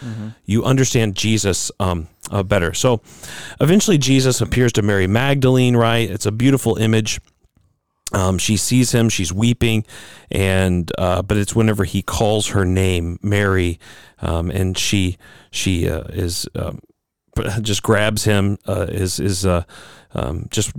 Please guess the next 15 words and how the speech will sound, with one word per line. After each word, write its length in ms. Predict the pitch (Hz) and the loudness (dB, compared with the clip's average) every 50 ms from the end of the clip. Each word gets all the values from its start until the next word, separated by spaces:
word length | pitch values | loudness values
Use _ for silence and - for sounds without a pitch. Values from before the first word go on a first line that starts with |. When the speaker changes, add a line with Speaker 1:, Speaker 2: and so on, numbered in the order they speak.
| 117 120 131 | -10 -10 -2
Speaker 2:
doesn't 300 | - 123 123 117 117 104 | 0 2 2 2 2 2
wanna 160 | 113 104 101 | 2 2 4
let 160 | 98 101 98 | 2 2 2
him 100 | 98 98 | 2 2
go, 120 | 95 95 | 2 2
right? 180 | 95 95 98 - | 2 2 0 -2
She, 220 | - - 95 65 | -4 -4 -6 -4
um, 240 | - - 87 85 82 | -4 -4 -4 -4 -4
he 160 | 78 - 92 | -6 -6 -6
says, 260 | 87 - 95 92 85 95 | -2 -2 -2 -2 -2 0
"Do 140 | 104 113 | 2 4
not 180 | 117 113 98 - | 4 4 2 0
cling 300 | - - 117 117 113 110 | -2 0 0 2 2 0
to 100 | - - | 0 0
me, 260 | 98 90 85 87 90 | -2 0 0 -2 -4